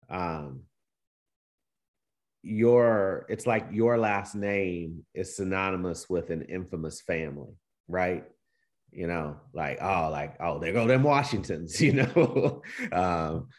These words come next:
"Oh, do you know what their great granddaddy did? And you know what they did, the granddaddy did?" And, like, even though, um, you weren't part of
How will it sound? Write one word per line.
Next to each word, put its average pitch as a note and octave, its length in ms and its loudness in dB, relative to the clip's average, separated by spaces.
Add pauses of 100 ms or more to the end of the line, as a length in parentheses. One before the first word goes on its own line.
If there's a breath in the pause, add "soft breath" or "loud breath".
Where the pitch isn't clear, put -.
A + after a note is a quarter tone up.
(100 soft breath)
"Oh, G#2+ 300 4
do G2+ 80 2
you A2+ 160 2
know C3 160 6
what D3 140 4
their D3 120 4
great C#3+ 280 2
granddaddy C#3+ 520 4
did? F2+ 360 -2
And F2 120 -6
you G#2 60 -6
know A#2 100 0
what B2 120 2
they D3 140 2
did, A2+ 260 0
the G#2+ 100 -4
granddaddy A#2 560 4
did?" F#2 400 2
And, F#2 120 -4
like, F#2+ 220 -4
even B2+ 240 0
though, A2 400 2 (340 soft breath)
um, E2+ 460 -2
you C3+ 220 4
weren't A#2 480 2
part A2+ 440 2
of F2 460 -4